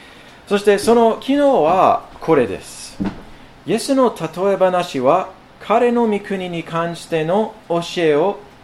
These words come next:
理解するためのハンドルです。ですね。あの、デンマーク人の哲学者、キルケゴール、まあ、英語でキルケガールですね。彼によると、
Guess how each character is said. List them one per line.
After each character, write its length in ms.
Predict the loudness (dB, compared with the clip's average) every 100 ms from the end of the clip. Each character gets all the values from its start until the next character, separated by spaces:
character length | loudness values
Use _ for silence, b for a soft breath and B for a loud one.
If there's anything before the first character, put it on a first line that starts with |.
| -10
理 100 | -8
解 300 | -6 -4 -2
す 180 | -2 -4
る 140 | -4 -4
た 180 | -4
め 140 | -2 -2
の 240 | -2 -4 -8 -20 -18
ハ 160 | -8 -6
ン 100 | -2
ド 100 | -2
ル 140 | -2
で 140 | -8 -12
す。 340 | -18 -20 -20 -20 -20 -20
で 40 |
す 80 | -6
ね。 200 | -6 -6 -10 -20 -20 B B B B B B
あ 80 | -4
の、 180 | -2 0
デ 160 | 0 0
ン 120 | 0
マ 120 | -2
ー 40 |
ク 140 | -4 -6
人 300 | -6 -8 -2
の 380 | 2 4 2 0
哲 260 | -8 0
学 180 | 2 2
者、 420 | 2 4 4 4 -2 -16 -20 -20 -20 -20 -20 -20
キ 240 | -16 -8 -4
ル 140 | -4
ケ 280 | -4 -4 -2
ゴ 260 | 2 2 2
ー 240 | 0 -6 -12 -20 -14 -6
ル、 40 |
ま 200 | -2 0
あ、 40 | 2
英 120 | 0
語 80 | 2
で 140 | 0 -2
キ 120 | -4
ル 100 | -2
ケ 100 | -2
ガ 120 | -2 -2
ー 20 |
ル 60 |
で 60 | -4
す 100 | -6
ね。 280 | -4 -4 -4 -10 -4
彼 200 | -2 0
に 100 | 0
よ 100 | 0
る 100 | 2
と、 380 | 2 4 2